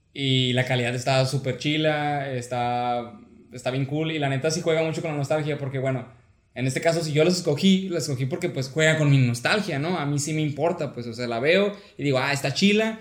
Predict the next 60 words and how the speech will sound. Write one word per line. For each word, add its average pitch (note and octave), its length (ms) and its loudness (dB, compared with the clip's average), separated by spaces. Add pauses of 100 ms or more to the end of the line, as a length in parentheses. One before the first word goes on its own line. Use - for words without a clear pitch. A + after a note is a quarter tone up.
(140)
y C#3+ 80 -6
pues C3+ 140 -2
por C3 140 0
eso C3 100 0
es C3 60 -2
que - 60 -2
la C3+ 80 2
estoy A#2 140 -4
vendiendo. B2 380 -2 (440)
Pero, D3 720 6
no D#3+ 120 2
sé, - 140 4
habrá G3 180 2
mucha G3+ 180 2
gente A3 200 2
que G3+ 100 4
no F#3 80 4
la G#3+ 100 4
conoce A3 540 2 (460)
y D#3 120 2
nunca G3 260 8
la A3 100 6
había F#3+ 140 6
visto G3+ 300 2
antes, A3 480 2
pero E3+ 240 6
esa G3 220 2
primera F#3+ 360 2
vista G#3+ 340 2
otra A3 180 -2
vez G#3+ 180 0
que G#3+ 120 0
la, D#3+ 220 0
que, C3+ 220 -4
que - 60 -10
vuelven D#3 260 0
a G#3 40 -2
tener D3+ 260 0
de G#3 160 2
esa G#3+ 340 -2 (360)
South - 340 0
Pole G#3 360 6
del D3 160 2
dos C3 140 4
mil D3 180 2
tres, F3+ 460 2 (540)
pues B2+ 140 -8
sigue F3+ 180 6
siendo G#3 200 6
positiva, A3+ 460 6
digo, G#3+ 180 4
o E3+ 60 6
sea, C#3 640 2
se C#3+ 160 0
vende A3+ 300 2
a D#3+ 80 2
veces, A3 280 -4
incluso D#3+ 360 -2
sin G3 160 4
saber D#3+ 600 0